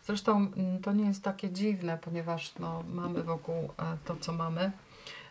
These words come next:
i z-, i dzieje się w różnych miejscach, e, dlatego myślę, że, mm, to wytrwanie i ta,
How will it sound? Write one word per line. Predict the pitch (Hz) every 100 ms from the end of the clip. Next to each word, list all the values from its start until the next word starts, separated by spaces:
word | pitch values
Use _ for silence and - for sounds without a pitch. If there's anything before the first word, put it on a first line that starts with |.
| -
i |
z-, | 185 151 -
i | 180
dzieje | 185 180 170
się | 165 - 170 185 190
w |
różnych | 175 170 175 175 -
miejscach, | 170 160 - 170 175 185 - -
e, | 175 170
dlatego | 170 170 170 175 175
myślę, | 175 170 170 170
że, | 165 165 160 160 - -
mm, | 160 165 165 - 165 165
to | 175
wytrwanie | 170 151 147 - 180 175 165
i | -
ta, | - 165